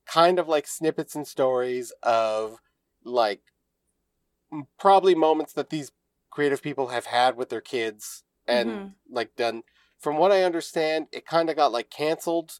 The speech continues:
Speaker 1: and it wrapped and was done, and then it got famous in North America, so now they're kinda back. Like, that is
Speaker 2: Mm.
Speaker 1: basically what's happened. Um, it is really, I don't know, it's really cool and fun. Uh, huge range of emotions in terms of, like,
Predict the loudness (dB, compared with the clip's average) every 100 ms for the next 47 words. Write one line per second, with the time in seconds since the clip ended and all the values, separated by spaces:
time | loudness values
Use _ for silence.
0 | -8 -6 -4 -6 -10 -4 0 0 -4 -14
1 | -10 -8 -8 -4 0 2 0 -6 _ _
2 | _ _ -4 -2 0 0 0 -6 -6 -8
3 | 2 4 4 0 -4 -4 -6 -6 -6 -4
4 | -6 -4 -4 -4 -4 -6 -4 -6 -8 -8
5 | -8 -8 -10 _ -6 -6 0 0 0 0
6 | 0 0 0 0 -2 -4 -4 -4 0 0
7 | 2 -4 -8 _ _ _ _ 4 6 6
8 | 4 -2 0 4 4 2 -2 -2 -4 _
9 | _ _ _ _ _ 0 2 2 0 -6
10 | -2 0 0 0 0 0 -2 2 2 2
11 | -4 _ 2 2 0 _ _ -12 -8 -8
12 | -4 -2 -2 -4 -4 -2 -2 -2 -8 -10
13 | -12 -18 -12 -8 -6 -4 -6 -6 -8 -4
14 | -4 -4